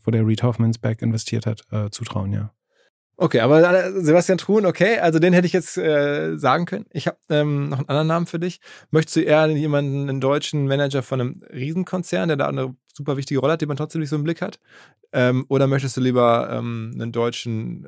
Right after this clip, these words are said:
Speaker 2: In-, Investor, so unseres Alters, der auch krasse Sachen macht, den man auch nicht so oft gehört hat?
Speaker 1: Äh, das erste, glaub ich.
Speaker 2: Das
Speaker 1: Aber ich
Speaker 2: erste.
Speaker 1: nehm beide gerne natürlich.
Speaker 2: Äh, genau, das
Speaker 1: Ja.
Speaker 2: ist das erste. Dann, ähm, sagt dir Oliver Schusser was?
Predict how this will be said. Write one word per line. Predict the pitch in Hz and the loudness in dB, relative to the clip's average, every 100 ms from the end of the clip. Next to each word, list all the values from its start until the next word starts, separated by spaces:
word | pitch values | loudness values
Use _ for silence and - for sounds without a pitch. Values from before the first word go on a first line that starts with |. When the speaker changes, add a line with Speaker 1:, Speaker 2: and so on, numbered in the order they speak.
| - | -14
Speaker 2:
In-, | 127 | -10
Investor, | 135 117 127 - 123 117 110 | -6 -2 -4 -2 0 2 2
so | - | -2
unseres | - 127 120 - | -6 -4 -4 -4
Alters, | 120 117 - | -6 -6 -6
der | - 123 | -10 -8
auch | 120 | -10
krasse | 127 117 | -10 -8
Sachen | 117 | -6
macht, | 113 113 | -6 -6
den | 120 | -8
man | 113 | -8
auch | |
nicht | 110 | -8
so | 120 | -10
oft | - | -10
gehört | 101 | -10
hat? | 101 - _ _ _ _ _ - - - 117 110 113 113 | -10 -14 _ _ _ _ _ -20 -20 -2 2 4 4 2
Speaker 1:
Äh, | 113 | 2
das | 160 175 | 2 4
erste, | 147 - | 2 0
glaub | 92 90 95 | -4 -4 -6
ich. | - - _ - | -10 -20 _ -12
Speaker 2:
Das | |
Speaker 1:
Aber | - | 2
ich | 120 | 6
Speaker 2:
erste. | 110 | 8
Speaker 1:
nehm | 127 | 6
beide | 117 110 | 6 4
gerne | 92 90 | 2 -2
natürlich. | 90 87 165 | -2 -4 0
Speaker 2:
Äh, | |
genau, | 143 | 2
das | 131 | 2
Speaker 1:
Ja. | 101 | 2
Speaker 2:
ist | 147 | 2
das | |
erste. | 139 123 | 0 0
Dann, | 117 127 131 147 | 0 0 -2 -4
ähm, | 143 123 120 - - _ | -2 -2 -4 -10 -20 _
sagt | - 143 147 | -8 -6 0
dir | 151 - | -2 2
Oliver | 156 156 139 | 4 4 4
Schusser | - 185 131 101 | 2 0 0 0
was? | 92 - | -4 -12